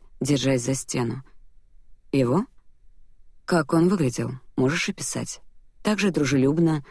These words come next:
спросил Бодуин, и этот тон напомнил мне разговор по душам далёким вечером в трофейной одного более несуществующего замка. «Не помню, ваше высочество.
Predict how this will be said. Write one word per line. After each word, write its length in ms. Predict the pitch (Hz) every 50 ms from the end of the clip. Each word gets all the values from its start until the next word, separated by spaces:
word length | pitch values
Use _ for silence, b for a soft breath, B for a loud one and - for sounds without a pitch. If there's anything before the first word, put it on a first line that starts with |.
| B B
спросил 480 | - - - 139 131 - - 131 123
Бодуин, 600 | 120 120 135 156 180 165 147 131 123 117 113 - -
и 80 | - 160
этот 260 | 147 135 139 131 -
тон 240 | - - 175 180 170
напомнил 560 | 156 143 135 - 165 175 175 160 151 143 139
мне 220 | 139 135 135 139 139
разговор 480 | 135 127 - - 135 127 131 139 131
по 140 | - - 123
душам 480 | 117 127 120 - - 156 156 151 139 117
далёким 580 | 127 123 123 123 147 175 175 - - 143 131
вечером 560 | 127 127 139 147 - - - 131 131 135 131 - - - - -
в 100 | - -
трофейной 640 | - - 143 143 135 - 156 160 160 151 143 139 135
одного 380 | 131 131 131 127 127 135 135
более 580 | 127 120 139 160 175 170 165 156 147 135 139 - - -
несуществующего 1000 | - 170 170 151 - 156 139 - 139 127 - - 131 131 131 120 - - 127 131
замка. 460 | 123 123 123 120 113 113 - - - - - - - - - - - - - - - - - - _ - -
«Не 240 | 190 185 185 175 175
помню, 560 | 175 - 185 175 156 151 147 143 139 143 - -
ваше 300 | 170 160 156 139 - 156
высочество. 800 | 151 147 - - 143 135 - 139 - - - 135 131 123 135